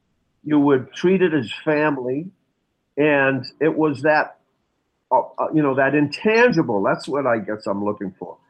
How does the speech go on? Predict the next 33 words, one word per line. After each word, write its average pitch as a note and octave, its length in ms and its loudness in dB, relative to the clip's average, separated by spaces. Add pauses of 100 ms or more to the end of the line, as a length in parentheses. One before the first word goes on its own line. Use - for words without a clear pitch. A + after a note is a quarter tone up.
(420)
It C3+ 120 2
wasn't G#3 380 2
simply, D3 500 -2
you A#2 140 -4
know, A#2 160 -2
come D3+ 220 -4
in, C3+ 320 -4
do C3 140 -2
your B2 260 0
act, A#2 320 0 (100)
and A2 200 -4
leave. A2+ 440 0 (1200)
Rudy G3+ 360 6
bonded D3 720 2 (460)
and B2 160 -4
made E3 220 0
a, C#3+ 180 -2 (120)
a A2+ 80 -2
place D#3 500 -2
where A#2 380 0 (840)
those E3 280 0
artists, E3+ 460 0
when C3+ 120 -4
they C3+ 80 -2
got D#3 240 -4
through, A3 160 -6
they E3 120 0
went C#4 180 -6
into - 140 -6
people's E3 420 -4
homes D3+ 420 -4
to G#2 100 -6
party. A2 460 -4